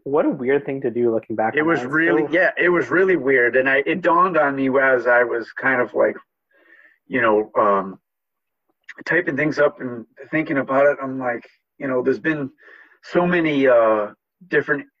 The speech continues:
Speaker 2: incarnations of damaged goods where I, I,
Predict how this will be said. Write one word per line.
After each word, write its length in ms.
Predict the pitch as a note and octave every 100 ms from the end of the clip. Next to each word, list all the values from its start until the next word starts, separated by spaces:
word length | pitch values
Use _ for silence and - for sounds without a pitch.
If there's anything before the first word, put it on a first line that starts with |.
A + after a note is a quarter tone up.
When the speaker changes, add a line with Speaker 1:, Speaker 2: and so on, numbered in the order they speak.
| -
Speaker 2:
incarnations 840 | D#3 C#3 C#3 C3+ C3 C3+ C#3+ D3
of 140 | A#2 G#2+
damaged 400 | B2+ B2+ B2 -
goods 320 | B2+ B2+ C3 A2+
where 140 | B2+
I, 300 | A#2+ - A#2
I, 60 | A#2+